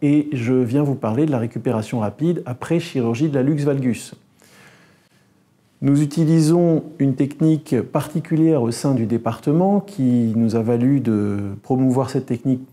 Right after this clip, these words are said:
les premiers en ambulatoire. Il s'agit d'une technique percutanée avec des micro-incisions d'un millimètre et des coupes osseuses réalisées à l'aide de fraises,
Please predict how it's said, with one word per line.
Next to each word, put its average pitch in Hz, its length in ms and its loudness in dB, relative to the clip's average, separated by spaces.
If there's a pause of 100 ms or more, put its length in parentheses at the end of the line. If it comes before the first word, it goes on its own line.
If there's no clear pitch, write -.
(220)
les 147 140 0
premiers 147 380 0
en 113 140 0
ambulatoire. 120 840 0 (480)
Il 120 60 -10
s'agit 131 260 0
d'une 120 200 2
technique 127 420 -2
percutanée 139 720 0
avec 120 300 0
des 113 120 0
micro-incisions 127 800 0
d'un 127 160 2
millimètre 123 760 0 (140)
et 135 220 2
des 120 500 2 (340)
coupes - 240 -2
osseuses 160 460 2
réalisées 120 460 2
à 131 40 2
l'aide 104 200 -2
de 98 100 -4
fraises, 160 600 -2